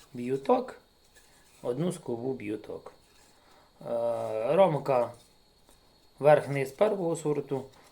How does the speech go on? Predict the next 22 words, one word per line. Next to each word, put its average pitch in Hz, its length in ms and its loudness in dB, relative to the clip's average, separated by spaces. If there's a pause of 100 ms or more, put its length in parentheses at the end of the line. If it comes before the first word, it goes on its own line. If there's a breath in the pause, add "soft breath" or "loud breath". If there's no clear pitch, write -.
(100)
боковушки 143 680 -2
другого 147 320 -2
сорту, 123 320 -6
вони 117 180 -6
такі 113 240 -8
трошки 110 380 -10
з - 120 -14
синевою. 104 640 -12 (680 soft breath)
Але, 220 240 6
в - 100 0
принципі, 143 460 -2
ця 127 200 -2
рамка 117 360 -4
хороша, 127 480 -2
вона 117 300 -4 (480 loud breath)
за 127 120 -4
счет 135 180 -4
того, 127 180 -4
що - 140 -6
вона, 117 240 -4
бачите, 117 380 -4
вона, 104 260 -10